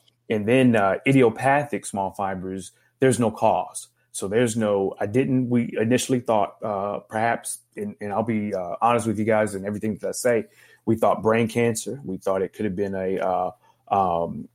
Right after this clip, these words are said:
uh, another type of cancer. We thought that, uh, it was, um, I may have had a, a, you know, football injury, something like that. Uh, nothing. Then we went through, uh,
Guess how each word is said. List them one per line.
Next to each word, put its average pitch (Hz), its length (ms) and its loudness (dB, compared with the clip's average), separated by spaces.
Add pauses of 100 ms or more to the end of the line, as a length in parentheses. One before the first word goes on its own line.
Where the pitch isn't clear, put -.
(240)
uh, 95 220 -2
another 113 280 4
type 117 220 0
of 101 80 -6
cancer. 117 560 0 (320)
We 104 120 -2
thought 101 420 0
that, 98 360 -2
uh, 92 360 0 (100)
it 113 160 -6
was, 107 320 0
um, 92 420 -2 (280)
I - 80 -2
may 107 100 -2
have 110 120 0
had 113 220 4
a, 107 180 2
a, 98 240 -2
you 113 80 4
know, 101 80 0
football 120 460 4
injury, 120 280 2
something 117 240 -2
like 117 200 -2
that. 120 280 0 (340)
Uh, 85 180 -6
nothing. 120 500 -2
Then 98 140 -8
we 101 100 -6
went 107 320 -6
through, 101 340 -6
uh, 90 260 -2